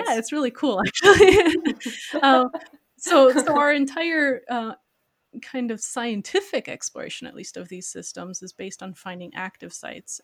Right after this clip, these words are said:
Speaker 1: And a big part of my research is understanding the fundamental geological controls on where these sites are happening so we can try to find the inactive vent sites, which presumably have lower environmental risk.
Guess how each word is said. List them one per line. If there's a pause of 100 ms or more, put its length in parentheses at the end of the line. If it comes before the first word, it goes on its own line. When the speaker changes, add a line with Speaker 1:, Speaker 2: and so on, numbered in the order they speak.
Speaker 1:
And (120)
a
big
part
of
my
research
is
understanding
the
fundamental (100)
geological
controls
on
where
these
sites
are
happening
so
we
can
try
to
find (460)
the
inactive
vent
sites, (260)
which
presumably
have
lower
environmental
risk.